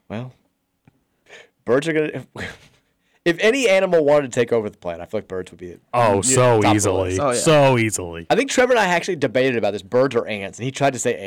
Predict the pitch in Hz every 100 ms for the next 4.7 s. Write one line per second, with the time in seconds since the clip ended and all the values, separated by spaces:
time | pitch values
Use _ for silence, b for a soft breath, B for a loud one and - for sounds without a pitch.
0 | 95 82 - 120 135 139 214 151 143 120
1 | 101 135 113 85 85 - - - 262 294
2 | 240 208 247 240 240 269 113 - _ 135
3 | 185 262 - 262 - 202 214 254 233 240
4 | 262 269 254 240 240 143 -